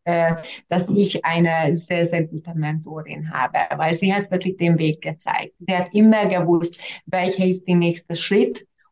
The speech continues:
und so haben wir das einfach zusammen gemacht. Und ich finde, in diesem Businessmodell,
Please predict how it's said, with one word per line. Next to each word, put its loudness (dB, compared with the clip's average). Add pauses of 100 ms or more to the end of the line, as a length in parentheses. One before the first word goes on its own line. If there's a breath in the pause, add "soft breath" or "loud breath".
und 4
so 2 (360)
haben 0
wir 0
das -4
einfach -2
zusammen -2
gemacht. -2
Und -2
ich -4
finde, 2
in 4
diesem 4
Businessmodell, 0